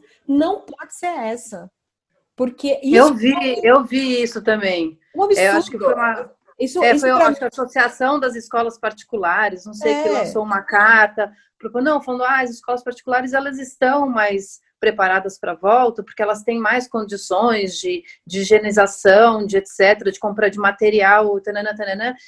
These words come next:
Speaker 2: Quer dizer, é, é, é um, é uma lou-, a gente tá num, numa loucura tão grande que
Speaker 1: Mas,
Speaker 2: num
Speaker 1: Lia,
Speaker 2: surto
Speaker 1: Lia, não, é um
Speaker 2: psicótico tão grande,
Speaker 1: surto
Speaker 2: que, assim,
Speaker 1: psicótico.
Speaker 2: as pessoas acham que,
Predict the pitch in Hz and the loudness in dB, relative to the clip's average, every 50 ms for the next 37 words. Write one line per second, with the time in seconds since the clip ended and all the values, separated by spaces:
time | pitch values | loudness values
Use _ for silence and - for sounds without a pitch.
0 | _ _ _ _ - 254 247 226 247 262 247 240 233 226 196 - - - 180 196 | _ _ _ _ 0 0 0 2 4 6 6 6 6 2 0 -2 -8 -8 -4 -2
1 | 214 220 214 190 - 226 233 233 - 185 233 240 247 262 269 269 269 269 226 - | -2 -2 -2 -2 0 0 0 0 0 2 2 4 6 4 4 4 0 -2 -4 -2
2 | 254 254 262 269 277 262 247 - 240 240 247 294 294 - - - 294 285 277 277 | -2 0 0 0 2 0 0 0 0 -2 -2 -2 -4 -4 -4 -4 -4 -2 -2 -2
3 | 269 269 262 254 254 247 247 240 247 247 254 254 254 247 247 - 262 254 240 233 | -4 -4 -4 -4 -4 -6 -6 -6 -4 -2 0 2 2 0 0 0 -2 0 0 0
4 | 233 - 311 320 285 240 233 233 233 233 240 233 208 196 185 185 - _ _ _ | 2 2 2 2 4 4 2 2 2 0 -4 -4 -4 -4 -4 -4 -6 _ _ _
5 | _ _ - 226 226 196 208 208 202 202 208 214 220 226 226 190 185 262 262 254 | _ _ -8 -4 -2 0 0 0 0 -2 -2 -2 -2 0 0 2 4 4 4 4
6 | 226 202 196 190 180 175 - _ - 208 208 240 240 233 _ 294 330 320 254 220 | 4 6 6 6 6 6 0 _ -4 2 4 4 4 2 _ -6 -2 0 4 6
7 | 240 220 220 254 - 233 233 220 202 254 277 269 240 240 247 254 247 - 330 339 | 8 8 6 4 2 -6 -6 -2 0 0 0 4 4 4 4 2 2 2 2 2
8 | - - 294 359 370 - 359 - 269 285 277 277 330 302 277 262 - 285 220 185 | 2 0 -2 -2 -2 -2 -4 0 2 2 4 4 4 4 4 2 -2 -2 0 2
9 | - - - 269 294 285 294 294 - 311 302 - - 311 302 294 285 277 262 247 | 2 2 2 2 2 0 0 -2 -4 -12 -12 -12 -12 -12 -12 -12 -12 -12 -14 -14
10 | 220 208 | -14 -16